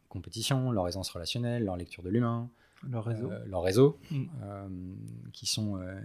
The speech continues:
Speaker 1: qui sont hyper puissants. Euh, et donc nous, on va, on va plutôt essayer de travailler sur ces sujets-là.
Speaker 2: Mhm.
Speaker 1: Euh, et, euh, et ça, s-, ça se retrouve énormément dans le collectif aussi, c'est que, euh, alors évidemment, aujourd'hui, il y a quelques noms qui sont sortis dans la presse,
Speaker 2: Mhm.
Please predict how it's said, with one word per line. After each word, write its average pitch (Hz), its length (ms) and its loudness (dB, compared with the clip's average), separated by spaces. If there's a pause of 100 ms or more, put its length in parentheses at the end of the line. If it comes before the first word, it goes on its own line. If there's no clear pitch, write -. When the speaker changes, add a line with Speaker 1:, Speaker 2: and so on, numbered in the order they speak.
(140)
Speaker 1:
qui - 120 -10
sont 101 140 -2
hyper 92 280 -2
puissants. 131 340 0 (640)
Euh, 98 180 -6 (600)
et 92 120 -8
donc 92 220 -4
nous, 120 120 6
on 127 100 8
va, 92 280 0 (640)
on 110 100 -8
va 95 180 -6 (180)
plutôt 127 360 2
essayer 107 200 2
de - 60 -12
travailler 101 380 -2
sur - 200 -8
ces 92 100 -8
sujets-là. 98 480 -4 (180)
Speaker 2:
Mhm. 131 240 -4
Speaker 1:
Euh, 92 240 -10 (360)
et, 101 220 -4
euh, 90 140 -8 (1400)
et 117 100 0
ça, - 160 -2
s-, - 300 -2
ça 104 180 -4
se - 80 -8
retrouve 117 400 -2
énormément 104 420 0
dans 104 100 0
le 95 60 -6
collectif 101 380 -4
aussi, 123 320 -2
c'est - 180 -6
que, 92 320 -12 (640)
euh, 113 40 -14 (960)
alors 95 160 -8
évidemment, 107 320 0
aujourd'hui, 101 300 2
il - 20 6
y 98 40 6
a 90 40 2
quelques - 220 -4
noms 107 160 0
qui - 100 -4
sont 101 120 -4
sortis - 280 -10
dans 101 80 -4
la 90 80 0
presse, - 400 0
Speaker 2:
Mhm. 135 220 -2